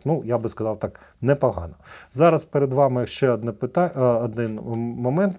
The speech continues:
тобто те-, це ж ці-, цікаве, це державний борг до В В П, е, деяких країн Європи. Для чого? Для того, щоб ви порівняли. Напом-, хочу вам нагадати, що у нас дев'яносто і чотири відсотки,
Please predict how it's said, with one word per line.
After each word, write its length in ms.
тобто 420
те-, 120
це 220
ж 100
ці-, 240
цікаве, 500
це 320
державний 480
борг 260
до 120
В 220
В 60
П, 200
е, 280
деяких 420
країн 320
Європи. 420
Для 140
чого? 280
Для 80
того, 140
щоб 200
ви 100
порівняли. 560
Напом-, 500
хочу 360
вам 120
нагадати, 480
що 160
у 40
нас 180
дев'яносто 540
і 80
чотири 380
відсотки, 520